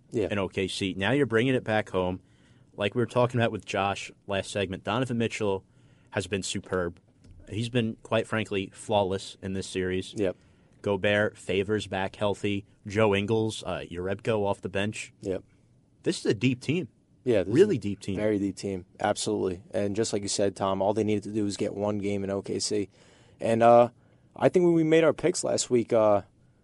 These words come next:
Speaker 1: when Tommy was on the show, I think I actually picked Utah to win it. I'm pretty sure I did. Because I just don't trust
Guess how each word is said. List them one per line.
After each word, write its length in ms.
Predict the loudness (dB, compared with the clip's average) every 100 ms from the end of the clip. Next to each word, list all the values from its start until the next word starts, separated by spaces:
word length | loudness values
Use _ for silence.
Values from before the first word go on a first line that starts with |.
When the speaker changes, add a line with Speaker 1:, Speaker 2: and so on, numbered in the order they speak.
| _
Speaker 1:
when 100 | 0
Tommy 300 | 4 6 6
was 100 | 4
on 60 | 2
the 80 | 0
show, 180 | 2 4
I 100 | 4
think 140 | 4
I 40 | 2
actually 240 | 2 -2
picked 240 | 0 -2 0
Utah 300 | 0 2 2
to 60 |
win 180 | 2 0
it. 80 | 0
I'm 120 | -2
pretty 160 | -2 -2
sure 160 | 2
I 60 | 4
did. 300 | 6 4 2 _ _ _ -20 _ -2
Because 300 | 2 4 4
I 120 | 2
just 400 | 4 2 2 -4 _ -4
don't 220 | -2 -4
trust 520 | 2 6 6 2 -4